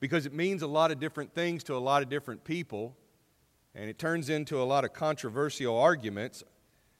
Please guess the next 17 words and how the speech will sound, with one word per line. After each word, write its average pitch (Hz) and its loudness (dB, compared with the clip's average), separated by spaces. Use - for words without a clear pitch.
And 107 -6
the 98 -8
whole 143 2
idea 139 4
of 113 0
finding 147 -2
identity 123 -2
to 113 -4
bring 135 -4
us 120 -6
together, 117 -2
oddly 123 -2
enough, 120 -6
seems 127 -8
to 101 -10
separate 95 0
us. 95 -6